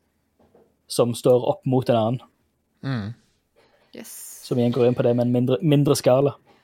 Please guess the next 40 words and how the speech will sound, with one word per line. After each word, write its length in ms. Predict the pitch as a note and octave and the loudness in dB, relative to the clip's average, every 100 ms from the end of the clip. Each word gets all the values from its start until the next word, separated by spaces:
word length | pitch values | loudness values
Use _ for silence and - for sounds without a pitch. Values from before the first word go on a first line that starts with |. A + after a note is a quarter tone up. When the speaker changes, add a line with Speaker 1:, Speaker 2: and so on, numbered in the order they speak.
| _ _ - - - _ _ _ _ | _ _ -12 -12 -16 _ _ _ _
Speaker 1:
Sånn 160 | - C3 | -12 -10
til 100 | - | -4
kos. 260 | C3+ - - - _ _ _ _ _ _ _ - | -2 -2 -8 -12 _ _ _ _ _ _ _ -10
Speaker 3:
Det 140 | G#3 G#3+ | -8 -8
er 380 | D#3 E3+ G3+ - _ _ - G3 | -8 -8 -10 -14 _ _ -18 -16
kos. 640 | - F#3+ G3 F#3+ D#3 - - _ _ _ - | -12 -8 -6 -8 -10 -14 -16 _ _ _ -12
Speaker 1:
Mm. 340 | A#2 G2 E2+ - | -8 -6 -8 -10
Speaker 3:
Eh, 680 | G3 G3 F#3+ F#3+ F#3+ F#3 F3+ | -12 -10 -8 -8 -8 -10 -12
ja, 180 | - G#3+ | -4 0
det 120 | A3+ A#3+ | 2 2
er 120 | A#3+ | 0
det 100 | A3+ G#3 | -2 -2
som 180 | G#3+ G3+ | -4 -4
jeg 180 | E3+ | -4
likte 360 | E3 - - E3 D3+ | -6 -12 -8 -6 -6
best 320 | D#3+ - - | -10 -14 -14
med, 480 | E3+ D#3 D#3 D#3 - - | -12 -10 -12 -14 -18 -18
med 320 | - F3+ E3 | -14 -10 -8
hele 160 | E3+ E3 | -10 -10
serien 320 | F3 E3 E3 | -10 -10 -10
også. 220 | D#3+ F#3+ | -6 0
Jeg, 240 | F#3+ F#3 - - | 2 0 -2 -10
jeg 240 | - G3+ F#3 | -4 -2 0
syns, 360 | G#3+ G#3+ G#3 - - | 0 0 0 -4 -2
eh, 760 | G#3 G3+ G3 G3 F#3+ F#3+ F3 | 0 2 2 0 -2 -4 -8
jeg 160 | - G3+ | -10 -10
syns 180 | G#3 G3+ | -8 -6
det 100 | F#3 | -4
var 140 | F#3+ | -4
gøy. 240 | F#3 F3+ F#3 F#3 | -4 -2 0 0
Jeg 180 | F3 G#3+ | -2 -4
tror 220 | - G3+ F#3+ | -2 -2 0
man 120 | G3 | -4
kan 140 | G3+ | -4
gå 80 | G3 | -4
tilbake 600 | G#3+ F#3+ F3 D#3 - - | -4 -4 -2 -4 -6 -8
i 80 | F3+ | -6
et 120 | F3 | -4
par, 380 | - D#3+ E3 E3 | -4 -4 -4 -2
eh, 540 | E3+ E3 E3 E3 E3 | -2 -2 -6 -10 -12